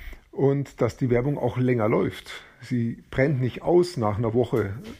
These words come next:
weil Facebook dann sagt, „Hey, die Werbung läuft schlecht“, sondern die kann jahrelang laufen. Sehr interessantes Phänomen. Und,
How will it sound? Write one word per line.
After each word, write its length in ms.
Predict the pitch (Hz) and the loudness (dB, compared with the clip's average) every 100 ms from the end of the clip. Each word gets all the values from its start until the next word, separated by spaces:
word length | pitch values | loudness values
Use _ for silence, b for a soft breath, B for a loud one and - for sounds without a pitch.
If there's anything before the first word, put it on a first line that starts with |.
| - | -16
weil 340 | 143 110 107 | -8 -4 -4
Facebook 400 | 117 127 120 123 | -2 -2 -2 -6
dann 160 | 117 123 | -4 -4
sagt, 200 | 117 107 | -6 -4
„Hey, 80 | 127 | -2
die 120 | 113 | 0
Werbung 260 | 110 117 107 | -2 -2 -4
läuft 180 | 104 | -6
schlecht“, 380 | - 131 120 - B B B B | -2 -2 -4 -12 B B B B
sondern 280 | - 131 117 | -2 0 2
die 100 | 110 | 0
kann 360 | - 120 113 - - | -2 -2 -4 -10 -12
jahrelang 600 | 113 107 175 190 113 104 | -4 -2 0 0 0 -2
laufen. 340 | - - 98 - _ B B B B _ | -6 -8 -10 -12 _ B B B B _
Sehr 240 | - 139 | 2 2
interessantes 460 | 127 123 110 107 101 | 4 0 -2 -4 -6
Phänomen. 460 | - 101 101 98 92 B B B B | -6 -4 -4 -6 -10 B B B B
Und, 520 | 190 120 107 107 - | -4 -2 0 -2 -6